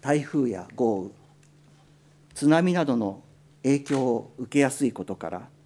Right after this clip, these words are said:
水問題の、水問題への取り組みで得られた知見も、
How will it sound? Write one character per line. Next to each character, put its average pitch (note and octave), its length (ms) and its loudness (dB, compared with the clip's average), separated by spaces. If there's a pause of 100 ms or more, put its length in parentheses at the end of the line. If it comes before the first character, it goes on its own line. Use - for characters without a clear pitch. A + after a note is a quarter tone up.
(640)
水 C#3 280 2
問 G3+ 220 0
題 A#2 220 0
の、 G2 100 -6 (1700)
水 C3+ 220 2
問 F#3 200 2
題 C#3+ 180 4
へ E3+ 40 2
の C#3 120 2
取 B2+ 200 -2
り B2+ 40 -6
組 C3 160 0
み A2+ 60 2
で A2 180 0 (120)
得 A2 80 -2
ら C#3 140 4
れ C#3 80 -2
た A2+ 120 -4
知 - 160 -14
見 A2+ 180 -8
も、 F2+ 240 -12